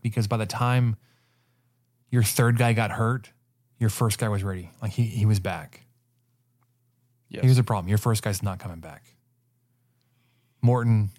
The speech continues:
Speaker 1: he's, he's not, he's not ready to come back. I mean, he's just now leaving. Literally nobody else.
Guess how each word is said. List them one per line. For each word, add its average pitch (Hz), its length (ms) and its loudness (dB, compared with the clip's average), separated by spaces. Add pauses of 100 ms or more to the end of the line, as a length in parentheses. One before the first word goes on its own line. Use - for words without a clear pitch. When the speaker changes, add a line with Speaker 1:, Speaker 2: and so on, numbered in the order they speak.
(800)
Speaker 1:
he's, 113 240 0 (160)
he's 104 240 0
not, 113 180 0 (100)
he's 110 200 2
not 110 220 4
ready 107 220 2
to 98 60 0
come 104 180 2
back. 90 260 -2 (280)
I 113 120 -2
mean, 101 200 -8
he's 101 360 -4
just - 260 -2
now 95 160 -2
leaving. 98 440 -8 (1500)
Literally 127 340 6
nobody 113 360 4
else. - 400 -6